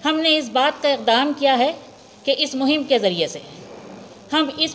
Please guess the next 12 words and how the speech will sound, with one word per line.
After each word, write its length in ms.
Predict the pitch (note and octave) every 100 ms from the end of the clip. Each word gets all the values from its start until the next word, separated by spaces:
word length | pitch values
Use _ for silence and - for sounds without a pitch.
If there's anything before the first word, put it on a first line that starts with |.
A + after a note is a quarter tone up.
| -
पूरे 240 | D#4+ E4
मुल्क 320 | C#4+ C#4 D#4+ -
को 100 | D4
इस 160 | C#4+ G#3
बात 300 | A#3+ C#4 -
का 80 | C#4+
एहसास 380 | A3+ A#3+ B3 C4
दिलाना 380 | A#3 A#3+ A#3 A#3
चाहते 320 | A#3 G#3 G#3
हैं 180 | G3+ A#3+ D#4 - - - - - -
कि 100 | C4 A#3+
मुल्क 420 | G#3+ B3 - -